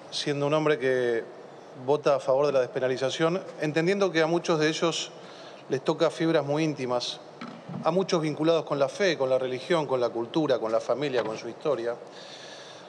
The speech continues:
Razón por la cual, una vez más, como lo hice en el año dos mil dieciocho, hoy miraba mi discurso de aquel entonces,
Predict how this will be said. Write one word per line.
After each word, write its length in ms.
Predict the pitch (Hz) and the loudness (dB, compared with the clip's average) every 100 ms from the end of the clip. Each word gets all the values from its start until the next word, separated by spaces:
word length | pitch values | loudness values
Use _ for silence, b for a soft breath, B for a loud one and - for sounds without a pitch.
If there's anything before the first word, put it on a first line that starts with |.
| - | -10
Razón 240 | - 202 | 0 2
por 100 | 185 | 4
la 100 | 185 | 4
cual, 220 | 170 208 220 | 6 4 4
una 160 | 196 190 | 2 4
vez 120 | 170 | 4
más, 200 | 214 180 | 4 2
como 260 | - 139 | 0 2
lo 120 | 143 170 | 4 4
hice 180 | 160 | 2
en 60 | 143 | 2
el 60 | 151 | 2
año 240 | 151 139 | 4 2
dos 100 | 131 | 2
mil 180 | 143 139 | 2 0
dieciocho, 520 | 131 - 165 131 131 | -2 0 0 0 -2
hoy 100 | 131 | 0
miraba 360 | 131 135 131 120 | 2 4 4 2
mi 320 | 117 110 104 | -2 -6 -6
discurso 560 | 107 110 139 - - 113 | -6 -4 -2 -2 0 2
de 80 | |
aquel 260 | 110 120 113 | 2 0 -2
entonces, 720 | 113 110 131 113 - 131 - | -2 0 0 0 -4 -4 -6